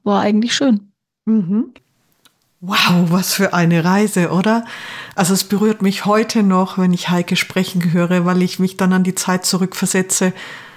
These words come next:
Speaker 2: wo wir das erste Mal überhaupt darüber gesprochen haben. Und das ist schon eine ganze Zeit lang her, wo sie mir das schon mal gesagt hat, wie es ihr damit geht. Aber da war sie noch lange nicht bereit, diesen Schritt zu gehen. Und ich freue mich so, so sehr,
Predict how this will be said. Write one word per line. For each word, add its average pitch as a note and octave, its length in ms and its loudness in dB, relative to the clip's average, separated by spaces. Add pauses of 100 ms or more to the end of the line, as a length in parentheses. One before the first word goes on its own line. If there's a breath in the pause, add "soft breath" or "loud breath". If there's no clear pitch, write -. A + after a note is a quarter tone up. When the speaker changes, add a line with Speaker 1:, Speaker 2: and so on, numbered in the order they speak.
(200 loud breath)
Speaker 2:
wo F#3 140 2
wir F#3+ 80 2
das F3+ 80 -2
erste F#3+ 300 0
Mal F#3+ 200 2
überhaupt F#3 360 0
darüber F3 340 0
gesprochen F3 520 -2
haben. E3+ 140 2
Und E3+ 120 0
das E3+ 120 -4
ist F3 100 0
schon E3+ 280 0 (440 loud breath)
eine D#3+ 80 -2
ganze F3 300 0
Zeit F3+ 300 -2
lang E3+ 140 2
her, F3 320 0
wo F3 100 0
sie F3 140 -2
mir F3 140 2
das E3+ 120 -2
schon F3+ 160 0
mal F3 100 0
gesagt E3+ 420 -2
hat, E3+ 140 -4
wie E3+ 80 -2
es - 140 -4
ihr E3+ 120 -2
damit E3 340 0
geht. F#3 300 0
Aber E3 360 -2 (560 loud breath)
da E3 140 0
war F3 160 2
sie F3 360 0
noch F3 160 -2
lange G3 300 4
nicht F3+ 200 0
bereit, D#3+ 640 -2 (100)
diesen E3+ 220 0
Schritt - 320 -4
zu - 140 -4
gehen. D#3+ 300 0
Und D#3 160 0
ich E3 120 -4
freue F3+ 260 0
mich F3 260 0
so, F#3+ 240 2
so F#3 220 2
sehr, E3 400 0